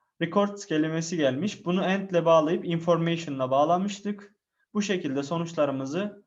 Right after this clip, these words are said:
analiz etmek mümkün. Kısaca parantez, e, işlecini özetleyecek olursak, birden fazla geçen kelimelerde hangi kelimelerin öncelikli olarak taranmasını istiyorsak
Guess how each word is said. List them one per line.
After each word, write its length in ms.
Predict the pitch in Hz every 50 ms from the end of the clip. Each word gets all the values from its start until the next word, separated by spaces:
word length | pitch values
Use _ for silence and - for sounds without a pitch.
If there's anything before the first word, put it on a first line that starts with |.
| _ _ -
analiz 340 | 160 160 170 170 160 156 143
etmek 400 | 143 139 143 - 180 185 185 -
mümkün. 600 | 165 165 160 143 - - 160 185 220 - - - _ _ _ _ _ _ _
Kısaca 720 | _ - - 226 220 202 165 160 156 180 208 - - _ _ _ _ _ _ _ _ _ _ _ _ _ _ -
parantez, 560 | 165 165 175 190 185 208 208 190 175 - - - _ _ _ _ _ -
e, 240 | 165 147 143 139 -
işlecini 720 | 151 147 - 180 175 165 156 156 156 151 147 139 143 143 - - _ _ _ _ -
özetleyecek 600 | 151 143 156 160 156 160 156 139 139 139 131 139
olursak, 640 | 147 156 190 208 196 - 170 - - - - _ _ -
birden 380 | 151 156 156 - 202 208 202 196
fazla 380 | - 175 160 151 143 160 156
geçen 520 | 151 143 143 143 147 139 131 127 123 - - - - _ _ _ _
kelimelerde 960 | - 160 151 151 156 156 156 156 151 143 135 131 135 156 180 190 185 - - _ _ _ _ _ _ _ _ _ _ -
hangi 360 | - 196 208 220 214 185 -
kelimelerin 600 | - 175 165 160 156 156 151 147 147 143 143 147
öncelikli 480 | 151 151 151 151 165 160 170 165 170
olarak 460 | 165 151 143 139 135 135 - - - -
taranmasını 600 | - 151 151 147 147 151 143 143 143 147 143 135
istiyorsak 640 | 135 - - 208 202 196 - 202 190 196 - -